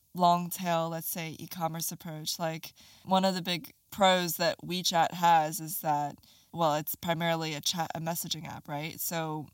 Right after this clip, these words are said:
if it's the kind of product or service that requires a lot of back and forth or consultation,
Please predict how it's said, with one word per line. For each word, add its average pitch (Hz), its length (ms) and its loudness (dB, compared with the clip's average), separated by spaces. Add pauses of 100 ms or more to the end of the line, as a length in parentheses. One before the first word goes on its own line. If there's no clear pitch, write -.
(140)
if 196 160 0
it's 202 220 0
the 208 100 -4
kind 190 280 2
of 185 180 -6
product 185 380 2
or 175 80 -2
service 180 400 -4
that 170 100 -6
requires 175 400 0
a 180 60 -8
lot 165 180 -4
of 165 160 -10
back 165 220 -2
and 170 100 -12
forth 220 300 -2
or 180 80 -6
consultation, 185 920 -4